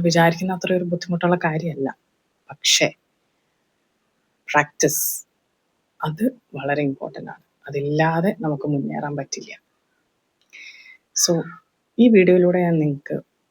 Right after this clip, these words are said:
എന്തിന് പ്രാക്ടീസ് ചെയ്യണം, എന്തുകൊണ്ട് പ്രാക്ടീസ് ചെയ്യണം എന്നുള്ള ചോദ്യത്തിന് ഉത്തരം തന്നു. ഇനി അടുത്ത ചോദ്യം,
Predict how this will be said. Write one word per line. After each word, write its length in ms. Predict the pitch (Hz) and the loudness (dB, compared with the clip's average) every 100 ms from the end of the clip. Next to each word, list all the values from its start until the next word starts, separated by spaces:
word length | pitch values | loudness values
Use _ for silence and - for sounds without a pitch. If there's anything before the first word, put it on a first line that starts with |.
| _ | _
എന്തിന് 640 | 156 156 170 175 175 202 226 | -2 0 0 -2 0 4 4
പ്രാക്ടീസ് 360 | 220 156 - 147 | 2 -4 -2 0
ചെയ്യണം, 260 | 131 131 135 | 0 -2 -2
എന്തുകൊണ്ട് 400 | 143 151 156 160 | 0 2 2 0
പ്രാക്ടീസ് 380 | 165 139 - 139 | 0 -4 -4 -4
ചെയ്യണം 280 | 135 131 127 - | -4 -4 -8 -8
എന്നുള്ള 320 | 143 143 139 | -6 -4 -4
ചോദ്യത്തിന് 380 | - - - 269 | -6 -8 -10 -14
ഉത്തരം 220 | - - - | -14 -12 -14
തന്നു. 160 | - _ _ _ _ - - 170 | -16 _ _ _ _ -10 0 2
ഇനി 200 | 139 - | 2 -2
അടുത്ത 240 | 143 - 156 | -8 0 0
ചോദ്യം, 320 | 139 113 | 0 -4